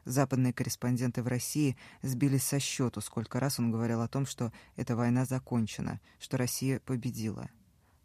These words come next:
А в прошлые выходные президент Владимир Путин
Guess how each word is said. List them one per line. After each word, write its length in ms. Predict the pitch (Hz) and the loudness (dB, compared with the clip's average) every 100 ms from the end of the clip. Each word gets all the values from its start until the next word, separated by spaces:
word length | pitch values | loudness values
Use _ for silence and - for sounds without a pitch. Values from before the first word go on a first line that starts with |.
| _ | _
А 60 | - | -8
в 80 | - | -2
прошлые 300 | 214 - 160 | 0 4 4
выходные 420 | 143 143 135 165 | 4 4 4 4
президент 480 | - 139 135 143 147 | 2 0 2 2 0
Владимир 520 | - 139 135 135 143 147 | -2 -2 2 4 4 2
Путин 480 | - 147 - 113 | 0 -2 0 -2